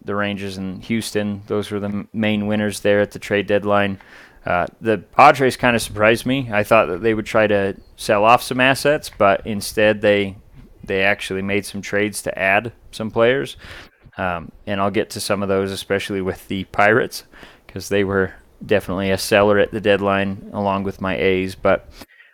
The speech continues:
uh, one thing that did surprise me, and I don't know if it should have surprised me, is the Angels did not trade away, um, Shohei Ohtani, which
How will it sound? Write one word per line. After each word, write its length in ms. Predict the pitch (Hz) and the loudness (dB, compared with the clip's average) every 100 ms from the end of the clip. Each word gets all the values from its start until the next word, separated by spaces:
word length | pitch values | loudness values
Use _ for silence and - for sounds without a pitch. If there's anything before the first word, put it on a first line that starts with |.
| _ - | _ 0
uh, 160 | 95 | 0
one 220 | 95 135 151 | 4 4 6
thing 200 | 170 143 | 6 4
that 120 | 117 | 6
did 180 | 135 123 | 4 4
surprise 460 | 123 127 127 113 | 2 8 8 8
me, 240 | 120 123 117 | 2 2 2
and 220 | 107 - | 0 -2
I 100 | 120 | 2
don't 120 | 120 | 4
know 80 | 117 | 4
if 140 | 110 - | 0 -2
it 120 | - | -6
should 280 | - 160 139 | -2 0 4
have 180 | 131 | 2
surprised 480 | - 123 123 123 113 | 2 2 6 6 6
me, 220 | 127 123 | 0 2
is 240 | 113 104 - | 2 0 -6
the 180 | 107 90 | -6 0
Angels 400 | 120 120 107 - | 0 0 -2 -2
did 160 | 110 | -2
not 260 | 107 117 - | 2 2 0
trade 280 | - 123 120 | 0 2 2
away, 420 | 110 107 110 101 - _ _ | 4 4 4 -2 -12 _ _
um, 440 | 98 90 85 78 - _ | -8 -6 -6 -10 -16 _
Shohei 420 | - 117 110 120 | -2 0 4 2
Ohtani, 400 | 117 104 95 110 - _ _ _ - _ - | 2 0 0 -4 -8 _ _ _ -20 _ -2
which 420 | 104 104 - | 0 0 -6